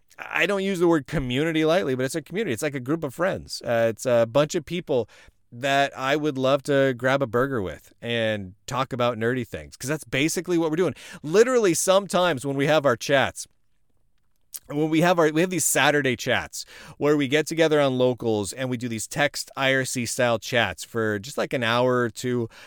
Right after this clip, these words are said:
on, uh, the middle of the day on Saturdays. Uh, it's noon Eastern time. And, uh, uh, I tell you, every single time we've been doing it, I've been making food. <laughs> And the last two weeks, I think I've even, like, shared pictures of the food as I was cooking it, as we're chatting.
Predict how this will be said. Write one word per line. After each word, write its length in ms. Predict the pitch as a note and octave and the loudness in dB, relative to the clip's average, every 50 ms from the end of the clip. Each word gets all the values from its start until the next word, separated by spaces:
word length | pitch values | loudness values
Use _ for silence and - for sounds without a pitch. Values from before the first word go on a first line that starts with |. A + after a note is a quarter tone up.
| - - _ | -20 -12 _
on, 380 | A#2 A#2+ A#2+ A#2 A#2 A2+ A2 | -2 0 0 0 0 0 0
uh, 220 | A2+ A2 A2 G#2+ G#2 | 0 0 0 0 -2
the 100 | G2 A2+ | -2 -4
middle 320 | A2 A#2 B2+ C3 C3+ C3+ | -4 -2 -2 -2 0 -2
of 80 | B2 A2+ | -2 -4
the 80 | A#2 | -4
day 220 | A2 A2 A2+ A2+ A2+ | -2 0 0 0 0
on 120 | G#2+ G2+ | 0 -2
Saturdays. 760 | - - - A2+ A2 A2+ A2 A2 G2+ F#2+ F2+ E2+ D#2 - - - | -4 -2 0 2 2 2 2 0 -2 -4 -6 -6 -10 -12 -10 -4
Uh, 200 | - B2+ B2+ B2 - - | -2 0 0 0 -2 -4
it's 220 | C#3 C3 - - | -6 -8 -6 -8
noon 480 | B2 A#2 A#2 B2+ C#3+ D#3+ E3 D#3 C#3+ C#3 | -8 -6 -2 -2 0 0 0 -2 -4 -6
Eastern 460 | B2+ B2 A#2+ A#2+ - - G#2+ F#2+ F2+ | -8 -8 -8 -8 -8 -8 -10 -10 -10
time. 280 | - G2 D#2+ D2+ D2+ E2+ _ _ _ _ - - - - - - - _ _ | -10 -12 -12 -12 -16 -20 _ _ _ _ -20 -20 -20 -20 -20 -20 -20 _ _
And, 360 | - C3+ C#3 C#3 C#3 C3+ B2+ | -6 -4 -2 -2 -2 -2 0
uh, 420 | C3+ B2+ B2 B2 A#2+ A#2 A2+ A2+ A2 - _ | 0 2 2 2 2 2 2 0 -2 -6 _
uh, 280 | - D3 D3 D3+ E3+ - - B2+ B2 | -12 -12 -10 -10 -10 -10 -12 -14 -10
I 140 | C3+ C#3 C#3+ | -8 -8 -4
tell 160 | - G3+ G3+ | 0 0 2
you, 160 | G#3 E3 C3+ A#2+ | 2 2 0 2
every 280 | C#3+ D3+ D#3 F#3 G3 | 0 0 0 0 -2
single 260 | F#3 - F#3 E3 D#3+ | -2 -2 0 0 0
time 200 | C3+ - D#3+ D#3 | 0 0 0 0
we've 120 | D#3 D3 C3+ | 0 0 -2
been 120 | C#3 A#2+ | -2 0
doing 260 | A2+ C#3 C#3 D3+ D#3+ E3 | 0 0 2 2 2 2
it, 100 | F3 F3 | 0 0
I've 160 | - C#3 C3+ | 0 -2 -2
been 140 | B2+ C3+ B2 | 0 -2 -2
making 300 | A#2+ A#2 A#2 - A#2+ G#2+ | 0 -2 -2 -2 -4 -8
food. 420 | G2 - A#2 A2 G#2 F#2+ - - - | -6 -4 -2 -2 -2 -2 -4 -8 -8
<laughs> 40 | - | -6
And 100 | C#3 B2+ | -6 -6
the 120 | - E3+ | -6 -6
last 520 | E3 F3 F#3 G3+ F3+ G3 F#3+ F#3 F3+ - - | -2 0 2 2 4 4 2 2 2 0 0
two 120 | - F3+ | 2 4
weeks, 200 | D#3 E3 D#3+ - | 4 4 2 2
I 80 | D3+ C#3+ | 0 0
think 180 | C3+ D#3 C#3 | 0 0 0
I've 120 | D3 C#3+ C#3+ | 0 0 0
even, 240 | C#3+ C3+ C#3 B2 | -2 -2 -4 -4
like, 240 | A#2+ - C3+ B2 A#2 | -2 0 0 0 0
shared 400 | - - - D3+ C#3+ C#3+ C3 - | -2 -2 0 2 2 0 0 -2
pictures 340 | - C#3+ C3+ - D3 D3 C3 | -4 -4 -2 0 -2 -2 -2
of 80 | C3+ A2+ | -2 -4
the 80 | B2 | -4
food 320 | - - C#3 C#3 C3+ C3 A#2+ | -4 -2 0 0 2 2 2
as 240 | A#2 A2+ A#2+ A#2+ | 4 2 4 4
I 100 | A#2+ A#2 | 4 4
was 200 | A#2+ A2+ G#2+ - | 4 2 0 -2
cooking 320 | - - C3+ A#2+ - A#2+ A2 | -4 -4 -6 -4 -2 -4 -4
it, 100 | G#2+ G2+ - | -4 -2 0
as 200 | A2+ A2+ A2+ G#2+ | 0 0 0 0
we're 100 | G#2+ G2+ | -4 -6
chatting. 460 | - - A2 G#2 G#2 G2+ F#2 F2 | -4 -2 0 0 0 -2 -4 -8